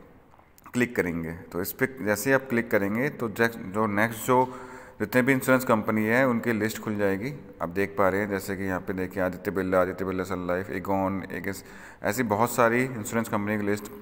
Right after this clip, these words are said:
खुल जाएगी, जिसमें आपका देखिए कोटक लाइफ इंश्योरेंस के नीचे लाइफ इंश्योरेंस कॉरपोरेशन of इंडिया यानी एल आई सी लिखा हुआ है, उसका लोगो भी है। अगर सर्च नहीं करना चाहते तो आप यहाँ ऊपर, यहाँ पे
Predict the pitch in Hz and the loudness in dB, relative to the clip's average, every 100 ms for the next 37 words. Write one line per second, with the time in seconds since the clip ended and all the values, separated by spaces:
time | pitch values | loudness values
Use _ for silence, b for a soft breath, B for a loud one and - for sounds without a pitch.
0 | - - 95 98 98 127 147 B B B | -16 -8 -2 0 0 -2 -6 B B B
1 | 98 101 120 107 117 104 120 117 113 113 | -8 2 4 6 6 4 4 4 4 6
2 | 110 110 104 101 107 104 107 104 120 151 | 6 6 4 0 -2 0 -2 -2 0 -4
3 | B B B B B - - 98 98 117 | B B B B B -18 -8 2 4 4
4 | 120 107 113 117 110 - 107 110 98 90 | 2 2 0 2 2 2 2 2 2 0
5 | 95 107 117 117 87 92 95 113 104 107 | 0 2 4 4 4 4 4 0 2 4
6 | 104 131 127 110 90 85 85 87 85 - | 4 4 4 2 2 0 0 -2 -4 -6
7 | B B B B B B - 87 101 113 | B B B B B B -10 -8 2 4
8 | 107 120 110 113 113 113 110 117 113 113 | 4 4 6 6 6 4 6 6 4 4
9 | 117 104 117 127 - - - - - - | 4 4 4 2 0 -16 -18 -20 -20 -20
10 | - - - - 95 92 107 110 113 | -20 -20 -20 -10 -8 -2 0 0 0